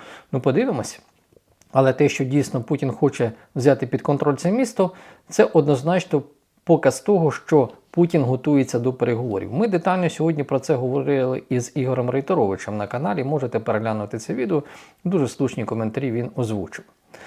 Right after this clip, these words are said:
Також Зеленський сказав, що розміщення у Білорусі російської ракети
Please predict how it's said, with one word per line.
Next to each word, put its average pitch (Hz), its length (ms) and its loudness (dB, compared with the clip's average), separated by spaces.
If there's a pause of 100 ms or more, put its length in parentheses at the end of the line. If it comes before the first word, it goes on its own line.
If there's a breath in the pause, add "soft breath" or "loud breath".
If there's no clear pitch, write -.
(280 loud breath)
Також 254 300 2
Зеленський 208 400 4
сказав, 170 420 2
що 151 520 2
розміщення 165 720 2
у 147 100 -2
Білорусі 143 760 0 (120)
російської 160 760 0 (200)
ракети 135 640 0